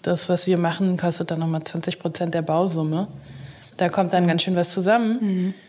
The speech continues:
Speaker 1: Aber wir haben dann auch meistens mit jedem Projekt vier bis fünf bis sechstausend Stunden, die wir da rein investieren.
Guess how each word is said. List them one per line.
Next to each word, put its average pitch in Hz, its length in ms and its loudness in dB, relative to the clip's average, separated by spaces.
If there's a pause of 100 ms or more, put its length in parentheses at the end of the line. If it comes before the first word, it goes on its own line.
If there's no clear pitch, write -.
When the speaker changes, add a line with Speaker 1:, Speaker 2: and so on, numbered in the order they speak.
(240)
Speaker 1:
Aber 180 240 4
wir 180 120 4
haben 196 140 4
dann 180 140 4
auch 160 160 0
meistens 170 380 0
mit 175 140 2
jedem 170 180 2
Projekt 170 360 0
vier - 380 -2
bis 170 160 -4
fünf - 460 -4
bis 180 220 -2
sechstausend 175 640 -2
Stunden, 175 440 -2
die 160 120 0
wir 160 120 -2
da 160 120 -4
rein 170 200 0
investieren. 165 520 -4